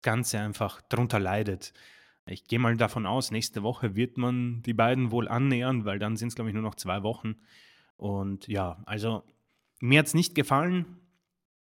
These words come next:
Es ist in, innerhalb der Bloodline-Story vielleicht konsequent, aber die Personalie Cody Rhodes, und da meine ich jetzt Cody X Y Z,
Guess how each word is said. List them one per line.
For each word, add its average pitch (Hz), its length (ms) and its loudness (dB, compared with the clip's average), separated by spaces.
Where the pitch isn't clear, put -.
Es - 200 0
ist 151 260 4
in, 135 440 2
innerhalb 139 540 2
der 123 120 4
Bloodline-Story 135 800 4
vielleicht 117 360 0
konsequent, 123 800 0
aber 131 160 4
die 123 80 2
Personalie 117 500 2
Cody 110 260 2
Rhodes, 113 500 -2
und 104 340 -4
da 110 60 -2
meine 107 220 -2
ich 104 60 -8
jetzt - 320 -8
Cody 117 460 2
X 113 140 -2
Y 110 340 2
Z, 117 340 0